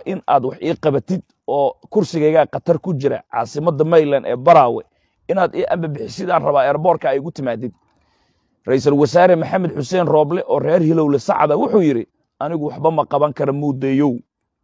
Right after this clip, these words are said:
Niyow, Ra'iisul Wasaare, waa tii ma arkaysa adiga daraadda la ii dhibaateeyey,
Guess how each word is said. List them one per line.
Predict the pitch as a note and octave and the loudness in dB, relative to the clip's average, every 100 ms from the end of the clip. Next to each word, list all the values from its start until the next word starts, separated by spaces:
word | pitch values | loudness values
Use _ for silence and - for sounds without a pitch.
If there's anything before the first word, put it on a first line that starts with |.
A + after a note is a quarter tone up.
| _ _ _ _ _ _ _ _ _ _ _ | _ _ _ _ _ _ _ _ _ _ _
Niyow, | F3+ G3+ | 0 4
Ra'iisul | G3 G3 F#3 F3 | 6 4 4 2
Wasaare, | D#3+ D#3+ C3+ C3 | 2 2 2 0
waa | D#2 C#3 D3+ | 0 2 2
tii | F#3 G#3 | 0 -2
ma | F3 | 0
arkaysa | G3+ F#3 D#3 D#3+ - | 0 -2 -4 -4 -2
adiga | - E3+ F#3+ | 0 2 2
daraadda | D#3 E3 F#3+ E3+ | 4 6 6 6
la | D#3 | 0
ii | C#3 G3+ | -2 -4
dhibaateeyey, | F3 D3+ C#3+ - C#3 C#3 C#3 | -2 2 0 2 2 4 4